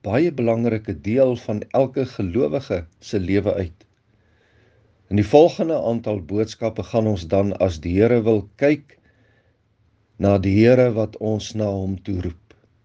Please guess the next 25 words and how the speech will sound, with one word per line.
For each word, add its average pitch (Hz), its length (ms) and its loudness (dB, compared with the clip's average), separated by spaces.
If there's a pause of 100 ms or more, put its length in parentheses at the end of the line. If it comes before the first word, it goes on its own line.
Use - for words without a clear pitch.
(380)
In 113 120 4
Genesis 110 560 0
drie 156 220 0
vers 127 340 -2
nege 110 560 -2 (960)
lees 131 300 6 (100)
ons 123 360 2
dat 110 240 2
die 101 120 -2
Heere 113 440 2
God 110 360 -4
Adam 113 300 0
en 107 100 -4
Eva 143 320 -4
geroep 101 400 -6
het. 95 120 -10 (1300)
Hy 95 140 6
het 117 160 4
hulle 107 180 4
geroep, 107 460 0 (960)
want 107 160 -2
hulle 160 240 6
het, 127 320 2 (160)
nadat 120 400 0
hulle 139 220 0